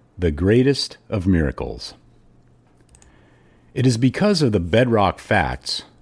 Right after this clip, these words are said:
but also for the reasons such as the thought experiments above, that I think, at least in the case of the miracle of the resurrection of Jesus, it passes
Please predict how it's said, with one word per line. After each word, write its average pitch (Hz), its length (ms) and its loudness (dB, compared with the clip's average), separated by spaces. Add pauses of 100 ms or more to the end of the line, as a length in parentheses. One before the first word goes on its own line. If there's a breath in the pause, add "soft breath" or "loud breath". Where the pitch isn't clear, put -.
but - 180 -2
also 143 480 0
for 90 200 0
the 87 100 0
reasons 87 580 0 (100)
such 117 220 -4
as 101 140 -2
the 95 120 -2
thought - 380 -2
experiments 101 600 -2
above, 80 480 -2 (340 loud breath)
that 110 120 0
I 104 80 4
think, 113 460 0 (560 loud breath)
at 117 100 -6
least 170 260 0
in 143 120 4
the 107 80 2
case 123 400 0
of 95 100 0
the 92 60 2
miracle 98 480 2
of 78 100 -4
the 80 100 -2
resurrection 92 640 0
of 69 120 -8
Jesus, 87 680 -2 (560 loud breath)
it - 180 -8
passes 123 560 -2